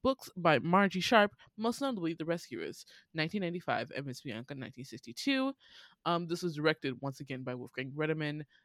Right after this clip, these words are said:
John Lounsbery, Art Stevens. I'm pretty sure the story was worked on by the Nine Old Men. Um, starring Bob Newhart, uh, Eva Gabar, uh, Joe Flynn, and Jodie Page. Music by Ari Butler.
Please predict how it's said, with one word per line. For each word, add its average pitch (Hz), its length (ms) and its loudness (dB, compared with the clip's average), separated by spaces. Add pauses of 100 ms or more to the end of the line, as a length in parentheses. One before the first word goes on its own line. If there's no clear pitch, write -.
(100)
John 143 360 0
Lounsbery, 147 640 -2
Art - 160 -8
Stevens. 180 720 -4 (100)
I'm 147 300 2
pretty 165 220 -8
sure 165 180 -6
the 143 80 -4
story 165 300 -2
was 147 180 -4
worked 151 200 -6
on 147 120 -4
by 143 80 -4
the 143 80 -6
Nine 135 220 -4
Old 127 180 -8
Men. 190 420 -2 (520)
Um, 143 640 -2 (840)
starring 202 720 4
Bob 147 320 0
Newhart, 185 600 -4 (440)
uh, 147 220 2
Eva 156 180 -2 (140)
Gabar, 139 600 0 (640)
uh, 143 220 0
Joe 156 260 -2
Flynn, 147 640 -4 (360)
and 147 180 -6
Jodie 131 400 -6
Page. 233 800 -4 (520)
Music 160 360 -4
by 139 140 2
Ari 131 260 0
Butler. 143 640 0